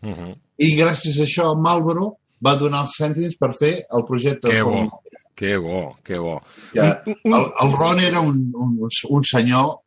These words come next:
Speaker 2: de veritat. Vull dir,
Speaker 1: Mm.
Speaker 2: jugava a tope, i si tu jugaves a tope, mm,
Speaker 1: Et
Speaker 2: ell,
Speaker 1: seguia,
Speaker 2: ell,
Speaker 1: et
Speaker 2: ell,
Speaker 1: seguia.
Speaker 2: ell,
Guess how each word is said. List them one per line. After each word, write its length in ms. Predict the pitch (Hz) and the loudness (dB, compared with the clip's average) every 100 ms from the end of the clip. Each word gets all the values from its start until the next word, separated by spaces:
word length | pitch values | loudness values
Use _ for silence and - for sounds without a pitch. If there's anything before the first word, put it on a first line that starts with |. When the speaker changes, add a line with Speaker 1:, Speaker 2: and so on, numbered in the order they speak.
| - | -6
Speaker 2:
de 160 | 110 | -2
veritat. 480 | 98 98 104 90 - | 0 0 -2 -4 -4
Vull 120 | 90 | -6
dir, 160 | 92 95 | -4 -4
Speaker 1:
Mm. 160 | 82 - 131 | -6 -8 0
Speaker 2:
jugava 400 | 143 151 170 175 | 4 4 4 0
a 100 | 147 | 2
tope, 400 | 170 - 190 208 _ _ _ _ | -2 0 -4 -4 _ _ _ _
i 120 | 131 | -2
si 160 | 123 117 | 0 0
tu 120 | 151 | 0
jugaves 380 | 160 160 147 131 | 2 2 2 2
a 60 | 123 | 0
tope, 380 | 131 131 165 156 _ _ _ _ _ | -2 -2 -4 -6 _ _ _ _ _
mm, 300 | - 107 107 | -2 0 0
Speaker 1:
Et 100 | 110 | 0
Speaker 2:
ell, 80 | 120 | 2
Speaker 1:
seguia, 300 | 120 113 107 | 4 2 2
Speaker 2:
ell, 140 | 127 131 | 0 -2
Speaker 1:
et 440 | - - - 101 | -6 -12 -6 0
Speaker 2:
ell, 80 | 143 | 2
Speaker 1:
seguia. 280 | 139 123 127 | 2 0 0
Speaker 2:
ell, 220 | 143 143 | -2 -2